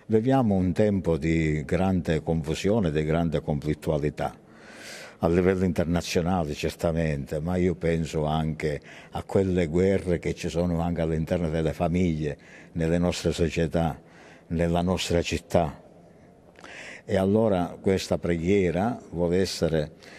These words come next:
anzitutto u-, una richiesta al Signore perché, eh,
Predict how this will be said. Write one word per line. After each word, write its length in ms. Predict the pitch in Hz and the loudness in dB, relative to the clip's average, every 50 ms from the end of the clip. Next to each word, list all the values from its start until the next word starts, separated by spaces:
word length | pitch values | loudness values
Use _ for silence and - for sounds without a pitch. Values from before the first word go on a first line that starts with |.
| - - - - - - | -20 -20 -20 -20 -20 -10
anzitutto 760 | - 82 80 73 82 85 92 127 135 127 - - 95 87 - | -6 -4 -2 0 0 2 4 2 2 0 0 0 0 0 0
u-, 200 | - 90 85 82 - - | -2 -4 -4 -4 -6 -6
una 260 | 82 76 78 87 82 | -6 -2 -2 -2 -2
richiesta 560 | 71 80 82 - - 90 80 78 - - 87 | 0 -2 -2 0 0 0 0 0 -2 -4 -4
al 80 | 80 - | -4 -4
Signore 640 | - - 80 78 80 87 95 110 117 95 85 76 | -4 -4 -2 0 2 2 2 2 2 2 0 0
perché, 500 | - - 87 - - - 92 85 85 85 - - - - - - - - | 0 -4 -6 -6 -2 -2 0 0 0 -2 -6 -16 -20 -20 -20 -20 -20 -16
eh, 360 | - - 78 76 76 73 - | -10 -8 -6 -6 -6 -6 -8